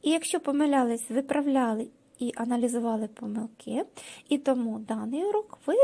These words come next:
засвоїли. Тому залишається самостійно попрацювати над такими завданнями. Розкласти на множники дані вирази способом винесення спільного множника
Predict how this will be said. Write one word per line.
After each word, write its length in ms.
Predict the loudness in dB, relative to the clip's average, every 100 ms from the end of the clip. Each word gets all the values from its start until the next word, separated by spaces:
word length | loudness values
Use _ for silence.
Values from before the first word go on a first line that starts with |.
| 6
засвоїли. 640 | 0 -4 -4 -2 -2 -4 -10 _ _ _ _ _ _ -20 -20 -20 _
Тому 600 | 6 6 2 -2 -4 -6 -8 _ -20 _ _ 2
залишається 920 | 4 4 2 -4 -4 -4 -8 -8 -8 -8 _ _ -12
самостійно 920 | -4 0 0 -2 -8 -6 -6 -4 -6
попрацювати 760 | -6 -4 -4 -4 -2 -2 -2 -6
над 400 | -4 -6 -6 -6
такими 440 | -6 -2 -2 -2
завданнями. 680 | -4 -8 -6 -6 -6 -8 -10 -16 -20 -10
Розкласти 580 | -4 -4 -2 -6 -4 -10
на 120 | -8 -6
множники 540 | -6 -8 -10 -8 2 2 2 _ _ _ _ -4
дані 320 | -2 0 0
вирази 520 | 0 -4 -6 -12 -18 -20 _ _ -20 -6
способом 560 | 0 0 2 0 -2
винесення 500 | -4 -4 -6 -6 -8
спільного 400 | -6 -8 -4 -4
множника 480 | -6 -8 -10 -6